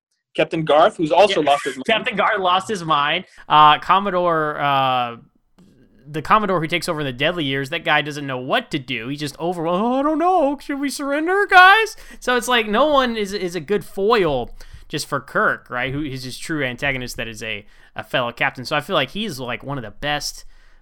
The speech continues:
Speaker 2: villains on there. He can, he, and he, he, he's one of the few people that can actually beat Kirk in a fight as well.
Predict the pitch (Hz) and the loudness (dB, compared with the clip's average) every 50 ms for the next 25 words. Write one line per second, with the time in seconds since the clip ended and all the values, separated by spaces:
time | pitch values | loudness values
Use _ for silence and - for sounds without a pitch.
0 | _ - - 127 147 175 180 139 131 131 135 156 165 135 120 120 120 131 123 127 | _ -20 -14 -10 -8 -6 -6 -6 -4 -2 -2 -2 -2 -4 -6 -6 -8 -10 -8 -8
1 | 139 170 151 151 165 170 170 165 165 196 190 151 156 170 175 180 202 196 196 160 | -8 -6 -4 -2 -2 -2 -2 0 -2 -2 -2 -2 -4 -4 0 2 2 2 2 0
2 | - 208 196 202 214 196 202 175 160 175 175 175 151 170 160 135 131 - 156 160 | -2 -4 -4 -4 -4 -4 -4 -4 0 0 0 0 0 -2 -6 -6 -6 -4 -6 -6
3 | 165 - - - 160 165 160 151 127 120 - 151 147 165 - - - 160 147 131 | -6 -6 -6 -4 -4 -4 -4 -6 -10 -4 0 0 0 0 -2 -6 -8 -8 -8 -4
4 | 135 135 160 254 302 - | -4 -4 -4 -4 -6 -12